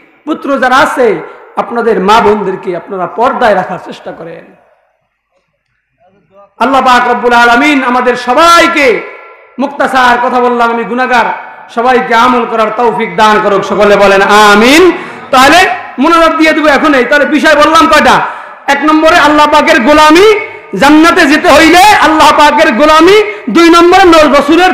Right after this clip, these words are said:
তরিকা। দুই নম্বরে কি? রসুলের তরিকা। এই দুইটাই আমাদের জীবনের মূল পুঁজি,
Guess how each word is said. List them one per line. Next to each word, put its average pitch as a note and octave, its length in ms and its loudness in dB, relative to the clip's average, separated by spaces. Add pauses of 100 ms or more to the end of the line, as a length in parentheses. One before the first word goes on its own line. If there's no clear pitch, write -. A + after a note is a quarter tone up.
তরিকা। G#3+ 360 0 (120)
দুই C#4 100 2
নম্বরে E4+ 300 4
কি? D4 300 2 (680)
রসুলের E4 440 4
তরিকা। B3+ 340 2
এই E4 240 2
দুইটাই E4+ 480 2
আমাদের C#4+ 400 2
জীবনের D4+ 480 2 (520)
মূল D#4 340 4
পুঁজি, A#3 340 0